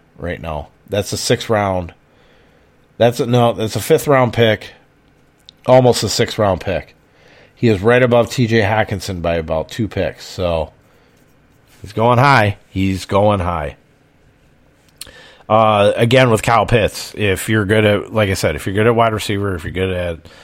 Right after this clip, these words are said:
uh, running back, then I would definitely consider Kyle Pitts. Um, I just would not take him, like, say, number one or number two. Number three, sure. Number six is Trevor Lawrence, quarterback for Jacksonville.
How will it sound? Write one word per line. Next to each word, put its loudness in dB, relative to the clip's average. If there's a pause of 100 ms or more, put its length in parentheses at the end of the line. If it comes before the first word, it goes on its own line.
(440)
uh, -2
running -2
back, -2
then -4
I -2
would -6
definitely -4
consider -8
Kyle -6
Pitts. -6 (500)
Um, -4
I 0
just -8
would -2
not -4
take -6
him, -6
like, -8
say, -6
number -8
one -6
or -8
number -10
two. 2
Number 0
three, 2
sure. -6 (1500)
Number 6
six 6
is 4
Trevor 4
Lawrence, 4
quarterback 2
for 0
Jacksonville. 2